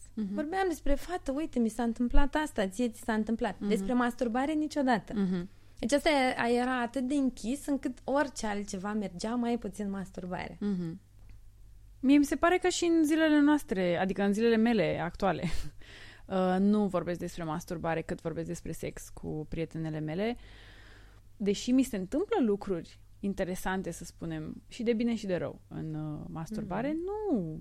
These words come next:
Speaker 1: Când vorbesc cu o prietenă, nu, nu-mi vine mie. Adică nici măcar nu e ca și cum mă opresc, că mi se pare mie rușinos. Nu,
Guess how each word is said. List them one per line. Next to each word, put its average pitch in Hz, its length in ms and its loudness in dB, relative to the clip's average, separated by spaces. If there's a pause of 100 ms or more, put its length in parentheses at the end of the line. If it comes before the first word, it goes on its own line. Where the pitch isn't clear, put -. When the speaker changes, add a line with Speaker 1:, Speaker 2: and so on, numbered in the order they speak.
(340)
Speaker 1:
Când 220 180 2
vorbesc 214 340 0
cu - 100 -4
o 214 80 2
prietenă, 247 560 -2 (140)
nu, 359 220 -2 (480)
nu-mi 311 340 6
vine 320 240 6 (100)
mie. 294 340 0
Adică 185 200 -2
nici 220 180 0
măcar 240 260 -2
nu 247 100 0
e 262 40 0
ca 247 140 -2
și 254 120 -4
cum 226 120 -2
mă 202 120 2
opresc, 175 460 -2 (100)
că - 100 -12
mi 165 80 -4
se 165 120 -8
pare 165 180 -4
mie 170 240 -2
rușinos. - 480 -10
Nu, 359 480 2